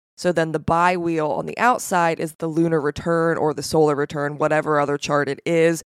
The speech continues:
But you always want to keep your natal chart in the center of the chart, and that will give you the proper interpretation 'cause you're trying to see how it's interacting with you. You might think that the moon is a big factor in the lunar return chart, but honestly,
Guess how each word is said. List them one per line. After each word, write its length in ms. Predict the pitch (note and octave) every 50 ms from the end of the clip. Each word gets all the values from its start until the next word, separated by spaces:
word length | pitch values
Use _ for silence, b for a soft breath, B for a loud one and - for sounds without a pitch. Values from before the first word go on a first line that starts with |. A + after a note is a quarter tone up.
| _ _ -
But 80 | F3+
you 80 | F3+ E3+
always 240 | E3 F3+ G3 F#3+ F#3
want 120 | G3 F#3+
to 40 | F#3
keep 240 | - - F3 E3 -
your 120 | E3+ D#3+
natal 260 | D#3 D#3+ D3+ D3 D#3+
chart 280 | - E3 D#3+ D#3 C#3+ -
in 120 | D#3 D3
the 80 | D3 C#3+
center 340 | - - E3+ D#3+ D3 D3 C3
of 140 | C#3 D3+
the 80 | - D3
chart, 400 | - - G#3+ G#3+ A3 A3+ A3 - _ _ _ _ _ -
and 160 | E3 E3+ E3+
that 200 | E3 D#3 - C#3+
will 240 | D3+ E3+ E3 D#3+ D#3
give 160 | D#3 E3 D3
you 80 | D3
the 80 | C#3 D3
proper 520 | - - E3+ E3 D#3+ E3 - E3 C#3+ B2
interpretation 800 | - - D#3+ D#3 - D3 D3 - D3 - D#3 B2 D3+ - D#3 D3
'cause 160 | D#3 E3+ D3
you're 80 | D#3+ E3
trying 300 | - G3 F#3 G3+ G#3 F#3
to 60 | F3+
see 240 | - - F#3+ F#3 F#3
how 200 | E3+ E3 D#3+ D#3
it's 160 | D#3 - -
interacting 640 | E3+ E3 D#3+ D#3 D3+ C#3 E3+ - E3+ D#3 C#3 C3+ D3 _ -
with 200 | - D#3 C#3 -
you. 560 | E3+ E3 D#3+ D#3+ D#3 - E2 - A#1 A#1 - _ _ _ _ _ _ _ _ _ _ _ _ _ _ _ -
You 100 | A3 A3
might 240 | A#3 B3 C4+ C4+ C4
think 200 | - D4 C#4 B3+
that 120 | C4 A3+
the 80 | - A3
moon 540 | A3 A3 A3+ A#3+ B3 B3 B3 B3 B3 B3+ -
is 160 | - G#3+ F#3+
a 80 | G#3 G3+
big 200 | G#3 G#3+ F#3+ F3+
factor 440 | - G3+ F#3 F#3+ F#3+ - - G#3 G3
in 120 | F#3+ F#3+
the 60 | F#3
lunar 280 | F3+ F3 F#3 F#3 F3+ F3+
return 400 | F3+ F#3 - G3 F3+ F3+ F#3 F#3
chart, 260 | - G3 E3+ C3 G#2
but 140 | - F#3+ -
honestly, 680 | F3+ F#3+ A3 A#3+ C4 - - - C4+ C#4 D4 D4 D#4